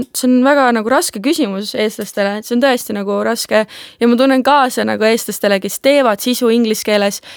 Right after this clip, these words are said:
nad ei jõua sellisele, sellise vaatajaskonnani, mida nad jõuaks näiteks eestikeelset sisu tehes, et see on palju raskem, sul on palju suurem turg, kelleni jõuda, sul ei o-, see ei ole su esimene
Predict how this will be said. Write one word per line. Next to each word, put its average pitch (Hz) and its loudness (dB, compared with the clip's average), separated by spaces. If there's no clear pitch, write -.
nad 220 0
ei 233 2
jõua 262 4
sellisele, 208 0
sellise 247 0
vaatajaskonnani, 196 -2
mida 208 -2
nad 202 -4
jõuaks 233 2
näiteks 190 -6
eestikeelset 202 -2
sisu 208 -6
tehes, 190 -6
et 180 -12
see 220 -6
on 214 -2
palju 233 2
raskem, 247 -2
sul 202 -6
on 190 -6
palju 214 -2
suurem 202 -4
turg, 269 0
kelleni 214 0
jõuda, 233 2
sul 214 -2
ei 202 -2
o-, 220 0
see 240 0
ei 233 4
ole 226 2
su 214 -4
esimene 196 -4